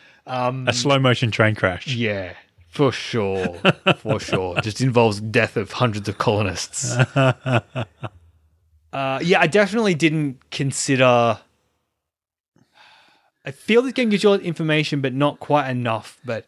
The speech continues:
Speaker 2: You were telling me about the research thing that needed twenty colonists to
Speaker 1: Oh,
Speaker 2: run.
Speaker 1: yeah.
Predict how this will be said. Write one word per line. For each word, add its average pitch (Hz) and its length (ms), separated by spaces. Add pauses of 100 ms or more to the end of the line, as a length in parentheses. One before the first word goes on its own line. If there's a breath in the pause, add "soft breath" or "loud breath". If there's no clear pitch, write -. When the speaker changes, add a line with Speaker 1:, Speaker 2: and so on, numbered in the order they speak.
(120 loud breath)
Speaker 2:
You 131 200
were 135 80
telling 151 280
me 151 120
about 135 240
the 123 180 (140)
research 127 500
thing 123 180
that 120 200
needed 127 320
twenty 117 260
colonists 117 540
to 113 60
Speaker 1:
Oh, - 80
Speaker 2:
run. 107 260
Speaker 1:
yeah. 101 260